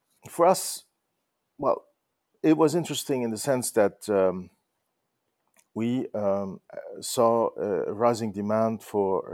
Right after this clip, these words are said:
uh, virtual private networks and, uh, tokens for, from, uh, you know, clients that needed to, uh, to, uh, yeah, facilitate the teleworking for their employees.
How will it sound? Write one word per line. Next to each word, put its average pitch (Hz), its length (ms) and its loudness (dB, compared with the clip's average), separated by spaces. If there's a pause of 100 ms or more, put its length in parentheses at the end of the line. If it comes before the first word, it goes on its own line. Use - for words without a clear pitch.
(120)
uh, - 40 -6
virtual 107 300 -6
private 101 360 -2
networks 123 640 0
and, 92 380 -8 (800)
uh, 78 540 0
tokens 113 720 0
for, 95 480 -6
from, 92 420 -8
uh, - 120 -14 (120)
you - 60 -18
know, - 180 -16
clients 95 540 -4
that 67 180 -8 (140)
needed 101 320 -8
to, 78 440 -10
uh, - 160 -12 (920)
to, 76 340 -8
uh, - 240 -8
yeah, 71 260 -6
facilitate 110 760 -2
the 92 100 -6
teleworking 101 560 0
for 101 160 -6
their 92 160 0
employees. 98 720 -6